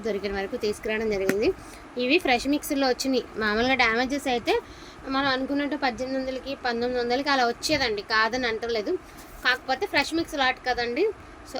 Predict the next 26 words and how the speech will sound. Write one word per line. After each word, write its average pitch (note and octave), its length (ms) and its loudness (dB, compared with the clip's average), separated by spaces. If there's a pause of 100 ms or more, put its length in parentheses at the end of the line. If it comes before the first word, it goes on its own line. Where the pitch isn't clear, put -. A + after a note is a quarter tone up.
అట్లా. B3 200 0 (180)
బయట C#4 200 2 (100)
ప్రైస్ D#4 280 2
కంటే D#4 280 2
కూడా D#4+ 240 2
రీజనబులేనండి, C#4 800 2
నాకు B3+ 180 0
తెలిసినంత B3+ 460 -2
వరకు B3 260 -4
చాలా A#3+ 320 4
రీజనబుల్ B3 400 -2
ప్రైస్లో A3+ 320 -2
అయితే A3 180 -6
వచ్చినాయి. A#3 300 -4 (480)
వాంటింగ్ C#4 400 2
ఉంటే C4 260 -2
మాత్రం B3+ 300 0
మిస్ B3 220 -6
చేసుకోవద్దు. B3+ 360 -2 (140)
Don't D4 240 2
miss C#4+ 200 -2
collection B3+ 420 0
అండి, C4 200 0
కలెక్షన్ A#3 320 2
అయితే G#3+ 220 -6
అస్సలు C#4+ 260 -2